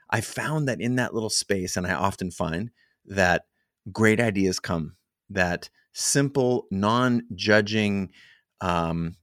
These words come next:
things that might not come to mind at four P M or five P M at the end of the day because I've been dealing with all kinds of stuff.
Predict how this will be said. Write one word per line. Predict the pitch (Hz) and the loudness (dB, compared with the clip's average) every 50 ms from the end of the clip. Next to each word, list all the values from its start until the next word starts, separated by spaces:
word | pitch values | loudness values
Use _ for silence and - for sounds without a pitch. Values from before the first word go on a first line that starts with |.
| _ - - | _ -12 -4
things | - 123 120 123 104 | 0 0 0 2 2
that | 107 101 - 98 | 0 0 0 -2
might | 92 98 101 113 131 131 104 | -4 -2 -2 -2 -2 -4 -2
not | 107 95 98 104 110 113 120 113 - - | -2 0 2 2 2 2 0 -2 -4 -6
come | - - 117 110 110 | -6 -4 -2 -2 -2
to | 104 - 113 | -2 -2 -2
mind | 101 98 95 92 95 98 98 95 92 - - | 0 0 0 0 0 0 0 0 -2 -2 -2
at | 92 90 - - | -2 -2 -4 -4
four | - - - 107 113 110 | -6 -2 2 4 4 4
P | 101 - - 98 | 2 2 0 2
M | 95 90 92 92 | 2 2 2 2
or | 87 85 | 0 -2
five | - - - 95 95 95 90 | -2 0 2 4 4 2 2
P | - - 92 | 0 0 0
M | 87 87 | 0 0
at | 85 - | -2 -2
the | 98 90 | 0 0
end | 90 90 | 0 0
of | 90 87 | 0 0
the | |
day | 85 90 87 87 | 0 2 2 2
because | 85 80 90 - 90 82 | 2 0 -2 -2 -2 -2
I've | 87 78 | -2 -2
been | 87 85 85 85 | -2 -4 -2 0
dealing | 98 107 110 107 104 92 | 2 4 4 6 4 2
with | 85 87 - | 0 -2 -4
all | - - 87 - | -6 -6 -6 -6
kinds | - - 85 85 - | -6 -6 -6 -6 -6
of | 60 - | -6 -6
stuff. | - - - - - 98 - - - - | -4 -4 -4 -4 -6 -6 -6 -8 -12 -14